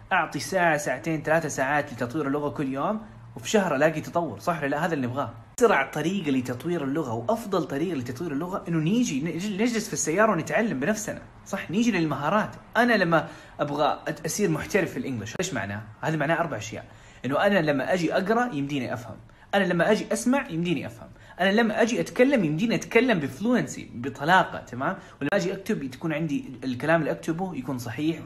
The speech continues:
وأقدر أكتب. في أحد أنا في حياتي وفي عمري أحد قال لي: "عبد الرحمن، أنت لغتك ما شاء الله ممتازة، لكن خليني أجرب."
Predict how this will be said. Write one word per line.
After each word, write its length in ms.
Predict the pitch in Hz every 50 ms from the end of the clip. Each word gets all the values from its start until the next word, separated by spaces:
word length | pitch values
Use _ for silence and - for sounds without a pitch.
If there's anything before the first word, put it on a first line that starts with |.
| - -
وأقدر 300 | 107 135 143 131 123 113
أكتب. 220 | 110 - - - - - - - -
في 160 | - - - 262
أحد 360 | 247 - - 208 196 - - - -
أنا 180 | 202 214 190 175
في 100 | 175 -
حياتي 580 | - - 165 165 175 190 185 190 185 190 -
وفي 220 | 151 139 - - 139
عمري 420 | 151 185 202 190 156 151 - -
أحد 320 | 190 - - 165 139 135 160
قال 80 | 165
لي: 140 | 170 170 165
"عبد 140 | 135 127 131
الرحمن، 460 | 123 117 - 160 156 165 175 175 175 160 -
أنت 160 | 160 131 151
لغتك 380 | 143 156 147 151 - - -
ما 60 | 139 135
شاء 120 | 120 151
الله 120 | 143 143
ممتازة، 640 | 135 127 120 120 117 139 160 165 165 160 180 196 202 196 - - - - - -
لكن 200 | 123 120 - 143
خليني 320 | - - 139 147 147 135
أجرب." 320 | 127 120 135 123 101 92